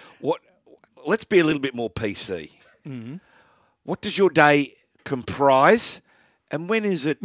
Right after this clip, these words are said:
Speaker 1: <laughs> acceptable to partake in your first sip of alcohol?
Speaker 2: We, we got time for a quick story. I hope we have. My very first grand final, sitting on the hill at the old S C G, it was nineteen seventy-eight. It was a Manning Cronulla draw.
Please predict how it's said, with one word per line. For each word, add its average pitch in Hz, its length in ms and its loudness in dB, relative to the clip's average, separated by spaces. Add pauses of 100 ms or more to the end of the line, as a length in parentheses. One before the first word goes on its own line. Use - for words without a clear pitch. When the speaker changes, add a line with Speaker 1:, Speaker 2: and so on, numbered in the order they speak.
(120)
Speaker 1:
<laughs> - 200 -20
acceptable 123 800 -2
to 123 140 -10
partake - 840 -6
in 131 180 -8
your 123 160 -4
first - 580 -4
sip - 260 -10
of 101 120 -10
alcohol? 95 440 -8
Speaker 2:
We, 151 200 -18
we 175 80 -10
got 185 120 -12
time 160 200 -12
for - 80 -20
a - 20 -18
quick - 180 -14
story. 190 380 -14 (100)
I 120 40 -20
hope 139 180 -16
we 127 80 -18
have. 110 240 -18 (420)
My 135 100 -8
very 165 200 -4
first 151 340 -8
grand 135 280 -10
final, 127 340 -10
sitting 147 260 -12
on 131 140 -12
the 127 60 -14
hill 143 200 -10
at 135 100 -14
the 135 100 -12
old 123 160 -8
S 127 120 -12
C 123 240 -12
G, 120 400 -12
it - 80 -20
was 117 240 -16
nineteen 127 960 -12
seventy-eight. 123 1300 -16
It 117 140 -20
was 120 100 -20
a 123 60 -16
Manning 135 240 -10
Cronulla 113 280 -14
draw. 113 360 -10